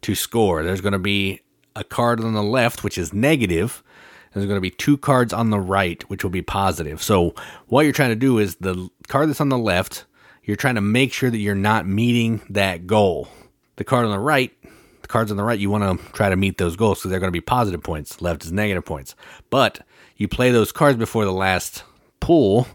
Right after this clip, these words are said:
and those last pools could cause your card on the left to be worth negative points. Then once all the chips are out on the table, you're gonna flip your cards, and you're gonna score. See who did the best.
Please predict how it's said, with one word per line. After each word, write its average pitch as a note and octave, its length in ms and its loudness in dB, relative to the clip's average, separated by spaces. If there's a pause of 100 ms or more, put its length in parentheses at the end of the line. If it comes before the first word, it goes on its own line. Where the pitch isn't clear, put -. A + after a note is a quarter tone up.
(540)
and G2+ 140 -4
those G2 180 -4
last A2+ 280 0
pools A2+ 540 0 (460)
could G2+ 240 -2
cause G2 260 0
your F2+ 60 -6
card E2+ 220 0
on E2 60 -2
the E2 60 -2
left E2 260 -2
to - 60 -12
be F2 80 -2
worth D#2+ 140 -4
negative D#2 300 -6
points. F2+ 340 -2 (280)
Then G2+ 120 -2
once G#2 140 0
all G2+ 120 0
the F#2 60 -2
chips - 240 -2
are C3+ 60 4
out C3 60 4
on C3 80 0
the A#2+ 80 0
table, B2 460 2 (260)
you're G2+ 120 -2
gonna G2+ 100 0
flip - 180 -4
your G2+ 80 -2
cards, G#2+ 320 4
and G#2+ 140 -2
you're G2+ 80 2
gonna F#2+ 140 2
score. F2+ 520 4
See - 220 0
who F2+ 120 2
did F2+ 160 0
the F2+ 60 -4
best. B2 420 2